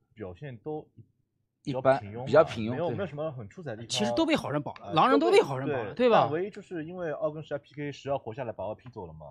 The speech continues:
Speaker 1: 只能像这个轮次上十二做出贡献，且笃定性胜局四张保票，
Speaker 3: 嗯。
Speaker 1: 所以还是选了十二号玩家。
Speaker 2: 其他就没啥了，因为两位裁判都已经说过了，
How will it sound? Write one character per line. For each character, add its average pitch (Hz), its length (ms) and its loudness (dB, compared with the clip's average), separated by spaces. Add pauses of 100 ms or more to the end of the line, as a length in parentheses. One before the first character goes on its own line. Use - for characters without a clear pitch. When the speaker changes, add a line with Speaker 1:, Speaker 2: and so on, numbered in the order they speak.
(140)
Speaker 1:
只 - 80 -20
能 135 80 -12
像 160 160 -6
这 160 100 -16
个 165 60 -12
轮 107 140 -12
次 107 100 -20
上 113 140 -14
十 - 180 -16
二 101 80 -10
做 98 200 -20
出 90 100 -20
贡 85 260 -20
献， 80 80 -20 (320)
且 98 160 -12 (380)
笃 92 160 -16
定 110 140 -14
性 95 220 -16 (220)
胜 117 180 -12
局 85 220 -20
四 - 140 -20
张 85 100 -16
保 151 120 -18
票， 131 120 -18
Speaker 3:
嗯。 113 640 -14
Speaker 1:
所 165 100 -10
以 151 40 -6
还 131 80 -8
是 - 120 -16
选 87 120 -12
了 87 60 -12
十 - 160 -16
二 85 80 -12
号 87 80 -16
玩 76 140 -18
家。 78 60 -20 (800)
Speaker 2:
其 - 140 -14
他 170 120 4
就 127 160 0
没 104 220 0
啥 95 220 2
了， 90 200 0
因 104 100 -2
为 120 120 0
两 98 220 2
位 107 400 -2 (200)
裁 110 180 -6
判 113 160 -4
都 110 140 -2
已 101 40 -4
经 107 80 -4
说 107 180 -6
过 104 140 -2
了， 85 120 -6